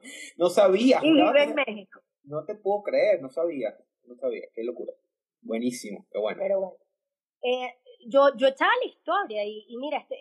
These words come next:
Speaker 2: esto es, yo creo en esto,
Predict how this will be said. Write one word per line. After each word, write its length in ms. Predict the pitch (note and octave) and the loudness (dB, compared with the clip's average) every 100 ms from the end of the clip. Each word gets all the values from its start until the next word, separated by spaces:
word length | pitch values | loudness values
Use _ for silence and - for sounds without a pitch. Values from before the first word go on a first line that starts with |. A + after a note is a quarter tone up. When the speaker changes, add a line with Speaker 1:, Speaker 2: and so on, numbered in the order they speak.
| A3 | -14
Speaker 2:
esto 320 | F#3+ C#4+ D4+ | -10 -2 0
es, 280 | D#4 D4+ D4+ C#4+ - - _ | 0 0 -4 -8 -20 -20 _
yo 320 | A#3 B3 - | -6 -6 -4
creo 320 | C#4+ D4+ D4+ | 0 2 0
en 100 | D4 | -2
esto, 480 | C4+ C4+ _ C4 | -6 -10 _ -12